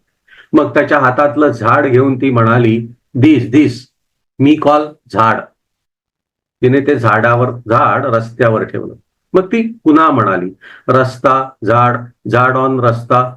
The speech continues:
रस्ता, झाड." तोंडाने एकच गोष्ट आळवत, उजव्या हाताने स्वतःच्या छातीवर थोपटत ती झाड on रस्ता म्हणून माय, माय, माय करत राहिली. वडगाव बुद्रुकमध्ये ऐकलेलं इंग्रजी कांताबाई नाट्यपूर्ण आविष्कारांसकट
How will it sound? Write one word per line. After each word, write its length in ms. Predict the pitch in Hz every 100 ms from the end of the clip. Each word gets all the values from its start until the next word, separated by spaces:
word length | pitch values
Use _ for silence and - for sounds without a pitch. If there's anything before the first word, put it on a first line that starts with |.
| -
रस्ता, 540 | 123 120 - 131 127
झाड." 320 | 120 117 120 117 120 _ _ _ _ -
तोंडाने 520 | 135 123 135 131 139
एकच 520 | 139 160 170 196 160
गोष्ट 380 | 135 131 117 123
आळवत, 440 | 113 110 113 196 208 - - -
उजव्या 360 | 143 127 139 165
हाताने 640 | 156 120 117 120 120 180
स्वतःच्या 640 | - 131 127 156 156 151 143
छातीवर 500 | 127 120 127 123 123 117
थोपटत 500 | 175 190 - 143 165 175 - _ -
ती 120 | 143
झाड 300 | 117 135 147
on 320 | 143 127 110
रस्ता 460 | 120 - - - 302 -
म्हणून 320 | 139 143 135
माय, 300 | 139 131 123
माय, 300 | 113 117 120
माय 240 | 113 107
करत 320 | 123 92 110 139
राहिली. 260 | 135 - - _ _ _ _ _ _ _ - -
वडगाव 500 | 165 147 110 123 139
बुद्रुकमध्ये 640 | 117 110 127 120 117 113
ऐकलेलं 400 | 120 113 113 120
इंग्रजी 580 | 120 101 120 185 139 147 - - _ _ -
कांताबाई 680 | 131 131 120 170 123 165
नाट्यपूर्ण 800 | 160 123 - - 170 160 190 226 208
आविष्कारांसकट 1000 | 160 160 165 - 143 147 139 143 165